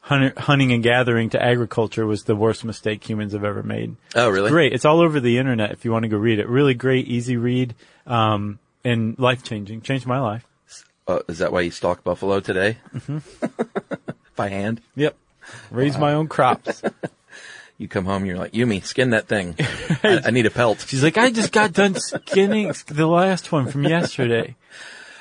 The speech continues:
Speaker 2: Uh,
Speaker 1: "You skin it."
Speaker 2: And you go, "Okay." <laughs> Um, where were we?
Speaker 1: We were talking about Kevin Reynolds' Rapa Nui.
Speaker 2: Right,
Speaker 1: and
Speaker 2: have
Speaker 1: then
Speaker 2: not
Speaker 1: we
Speaker 2: seen,
Speaker 1: were,
Speaker 2: sure.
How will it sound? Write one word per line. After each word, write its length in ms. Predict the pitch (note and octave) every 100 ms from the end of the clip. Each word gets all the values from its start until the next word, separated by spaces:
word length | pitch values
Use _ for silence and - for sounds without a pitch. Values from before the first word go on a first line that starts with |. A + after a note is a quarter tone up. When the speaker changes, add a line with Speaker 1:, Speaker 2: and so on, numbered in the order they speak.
| - -
Speaker 2:
Uh, 800 | C3 B2+ B2 B2 A#2+ A2+ A2 A2 -
Speaker 1:
"You 140 | A3
skin 360 | - - F#3 C3
it." 160 | A#2 - A#2+ _ _ _ _ _ _ _ - -
Speaker 2:
And 120 | F#2+
you 180 | F#2 F2
go, 100 | A2+
"Okay." 340 | G#2+ F#2 F2+ -
<laughs> 960 | A2 B4 - D4+ - - - - G#3+ C#3 - _ _ - - - -
Um, 540 | C3+ C#3 C3+ C3 B2+ B2 _ _ -
where 160 | D3
were 180 | E3+ E3
we? 220 | C3+ D2 D#2+ - _ _ _
Speaker 1:
We 160 | D3 G3+
were 80 | G3+
talking 220 | A3 G3+
about 200 | G3 D3+
Kevin 300 | - F3+ E3+
Reynolds' 320 | D#3 D#3+ C3+
Rapa 280 | C#3 C#3+ -
Nui. 420 | D3 C#3 B2+ A2+
Speaker 2:
Right, 260 | A2+ A#2+ F2
Speaker 1:
and 80 | C3+
Speaker 2:
have 60 |
Speaker 1:
then 80 | C#3+
Speaker 2:
not 80 | B2+
Speaker 1:
we 100 | D3
Speaker 2:
seen, 180 | C#3+ F#2
Speaker 1:
were, 80 | F2+
Speaker 2:
sure. 320 | F2+ - -